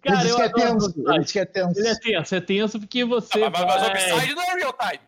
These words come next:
Speaker 2: Não, não é
Speaker 1: Não.
Speaker 2: real time, mas é tenso, é, entra muita miniatura no, no tabuleiro, quando você assusta, cara, tá? <laughs>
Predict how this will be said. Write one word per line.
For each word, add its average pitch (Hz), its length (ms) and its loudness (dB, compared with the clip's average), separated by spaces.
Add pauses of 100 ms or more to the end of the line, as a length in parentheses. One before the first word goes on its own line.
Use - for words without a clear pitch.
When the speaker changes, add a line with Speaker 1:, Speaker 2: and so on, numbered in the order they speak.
(400)
Speaker 2:
Não, 196 220 0
não 196 240 0
é 220 200 2
Speaker 1:
Não. - 40 0
Speaker 2:
real - 180 2
time, 160 680 0 (280)
mas 185 380 -2
é 196 140 2
tenso, 233 680 0
é, 202 520 -2
entra 214 220 0
muita 247 340 0
miniatura 220 720 0
no, 175 720 0
no 185 100 -2
tabuleiro, 180 800 0 (240)
quando 214 220 -2
você - 140 -4
assusta, 220 580 -2
cara, 156 380 0
tá? 175 920 0
<laughs> - 420 -6